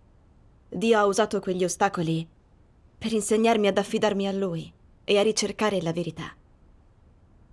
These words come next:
Quella situazione mi ha aiutata a comprendere la verità. Capire le intenzioni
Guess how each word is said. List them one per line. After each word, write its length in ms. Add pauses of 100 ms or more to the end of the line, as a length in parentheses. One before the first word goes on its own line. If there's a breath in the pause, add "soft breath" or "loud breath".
(360)
Quella 240
situazione 720 (500)
mi 140
ha 40
aiutata 440
a 60
comprendere 880
la 160
verità. 520 (4000)
Capire 380
le 100
intenzioni 760